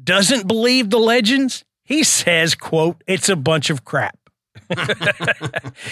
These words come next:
Now, the reason why is Giuseppe Negri's family were the caretakers of the property for multiple generations.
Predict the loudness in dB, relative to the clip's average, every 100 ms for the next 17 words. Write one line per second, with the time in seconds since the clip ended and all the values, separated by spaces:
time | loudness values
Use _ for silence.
0 | -10 0 2 2 0 -10 -20 _ _ _
1 | _ -4 -2 2 4 4 2 2 4 4
2 | 4 2 0 0 0 0 0 0 0 0
3 | 0 0 -2 0 0 2 2 2 0 0
4 | 0 0 -2 -6 -2 0 0 0 0 0
5 | 0 0 -2 -4 -2 -2 0 0 0 0
6 | 0 2 2 4 2 0 -2 -2 0 2
7 | 4 4 4 2 0 -4